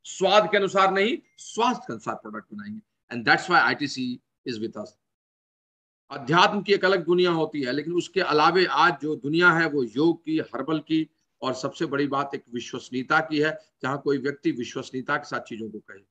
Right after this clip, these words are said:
और श्री श्री के बारे में इनका एक अलग ही स्थान है, I mean, रविशंकर जी का, और श्री श्री के साथ हमारी पार्टनरशिप है, श्री श्री तत्वा के साथ। तो आप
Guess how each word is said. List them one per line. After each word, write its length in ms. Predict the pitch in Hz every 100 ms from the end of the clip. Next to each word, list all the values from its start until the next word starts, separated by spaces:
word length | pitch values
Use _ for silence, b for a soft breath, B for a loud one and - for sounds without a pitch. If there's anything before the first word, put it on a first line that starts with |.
| _ _ _ _ _ _
और 100 | 131
श्री 260 | - 143 170
श्री 200 | - 165
के 120 | 151
बारे 240 | 127 135
में 140 | 143 135
इनका 240 | 127 139
एक 160 | 123 120
अलग 220 | 127 135
ही 120 | 131
स्थान 340 | - - 123
है, 180 | 120 135 _ _ _ _ _ _ _
I 60 | 101
mean, 600 | 117 117 113 - _ -
रविशंकर 440 | 117 131 123 135
जी 140 | 123 127
का, 300 | 143 151 - _ _ _ -
और 180 | 120 117
श्री 280 | - 175
श्री 220 | 185 180 180
के 140 | 156
साथ 280 | 147 151 139
हमारी 220 | 127 127
पार्टनरशिप 560 | - 110 - 110 120 120
है, 60 |
श्री 200 | 113 120
श्री 140 | - -
तत्वा 360 | 110 - 113
के 120 | 110
साथ। 160 | 104 107 - b _
तो 60 |
आप 120 | 196